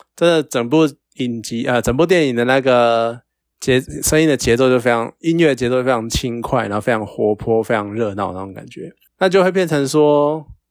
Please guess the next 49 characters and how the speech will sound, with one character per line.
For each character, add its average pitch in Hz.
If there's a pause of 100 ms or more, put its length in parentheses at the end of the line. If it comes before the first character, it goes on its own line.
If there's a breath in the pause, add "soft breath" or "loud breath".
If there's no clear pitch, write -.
(120)
它 -
当 208
然 185
也 131
是 -
有 135
抒 131
情 107
歌 110
啦， 101
可 120
是 151 (240)
不 -
知 208
道， 202
应 185
该 220
说， 202 (360)
或 214
许 131
这 160
带 170
来 123
的 120
另 139
外 135
一 127
个 117
效 120
果 95
是， 104 (240)
该-， 175
在 165
告 160
诉 147
我 120
们， 104
即 123
使 117
他 117
们 117
生 139
活 127
可 107
能 98 (100)
没 107
那 127
么 120
好， -